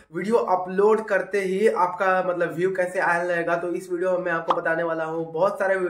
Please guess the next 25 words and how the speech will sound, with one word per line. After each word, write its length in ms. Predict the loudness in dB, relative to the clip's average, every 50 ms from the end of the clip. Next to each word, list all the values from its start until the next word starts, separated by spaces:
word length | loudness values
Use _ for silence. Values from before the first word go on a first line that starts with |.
| -6 -8 -14 -20 -20 _ _ -10
जो 340 | -6 -4 -2 -2 -2 -2 -4
channel 440 | -4 -6 -4 -2 0 0 0 0 -2
नए 220 | -2 -2 0 0 0
नए 120 | 0 0 -2 -2 -2
खोलते 260 | -4 -2 0 0 2
हैं 80 | 2 4
वो 140 | 2 0 0 -2
बहुत 280 | -4 -2 -2 -2 0 0
सारे 160 | 0 0 0
गलती 300 | 0 0 -2 -2 -4 -4
करते 260 | -2 -2 -2 0 0 -2
हैं 200 | -2 -2 -4 -4
कि 80 | -6 -10
तुरंत 400 | -12 -6 -4 -2 -2 0 -2 -2
मतलब 320 | -6 -4 -4 -4 -4 -4 -6
video 300 | -6 -6 -2 -2 0 0
में 300 | 0 -2 -2 -2 -4 -4
जो 140 | -4 -4 -4
मन 200 | -4 -4 -6 -8
किया 260 | -8 -6 -4 -4 -2 -2
वो 280 | -2 -2 -2 0 0
ऐसे 220 | -2 -2 -2 -4 -4
ऐसे 180 | -4 -4 -4 -4
डाल 260 | -2 -2 0 -2 -2
दिए, 300 | -4 -4 -4 -4 -6